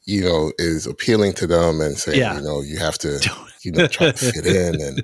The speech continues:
Speaker 2: <laughs>
Speaker 1: all of this.
Speaker 2: Yeah.
Speaker 1: And I n-, understood Talos, you know,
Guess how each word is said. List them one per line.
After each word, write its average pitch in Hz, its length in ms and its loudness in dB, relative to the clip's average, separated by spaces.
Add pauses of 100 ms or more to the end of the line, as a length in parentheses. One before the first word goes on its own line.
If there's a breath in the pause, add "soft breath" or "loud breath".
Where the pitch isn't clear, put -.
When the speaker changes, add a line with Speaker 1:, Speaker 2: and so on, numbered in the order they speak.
(160)
Speaker 2:
<laughs> - 140 -8
Speaker 1:
all 113 220 2
of 90 100 -4
this. - 420 -8 (240)
Speaker 2:
Yeah. 113 280 0 (420)
Speaker 1:
And 113 160 2
I 107 80 0
n-, 110 140 0 (100)
understood 104 600 2
Talos, 85 880 -2
you 92 120 -2
know, 69 240 -2